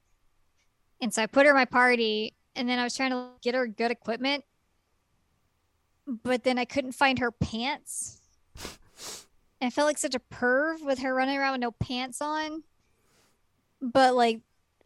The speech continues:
th-, it's so hard. Like, your other dudes just don't get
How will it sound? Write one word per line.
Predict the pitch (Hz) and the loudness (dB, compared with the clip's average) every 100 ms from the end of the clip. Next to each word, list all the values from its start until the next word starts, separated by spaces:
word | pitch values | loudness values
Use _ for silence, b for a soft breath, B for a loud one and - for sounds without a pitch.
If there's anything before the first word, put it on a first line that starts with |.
| 269 240 - | -10 -8 -8
th-, | - _ _ | -8 _ _
it's | 302 - | -6 -4
so | - 359 403 | -4 -2 -2
hard. | 349 339 403 440 | -2 -2 -2 0
Like, | 311 262 - - _ _ _ _ _ _ _ _ _ _ _ _ _ _ _ _ | 0 -2 -6 -20 _ _ _ _ _ _ _ _ _ _ _ _ _ _ _ _
your | 269 285 339 | -2 2 4
other | 285 311 392 | 4 2 0
dudes | 302 262 285 339 233 - | -2 -4 -4 -4 -6 -8
just | 254 226 208 | -8 -10 -4
don't | 240 220 269 - 226 | 2 2 2 -4 0
get | 233 240 | 0 0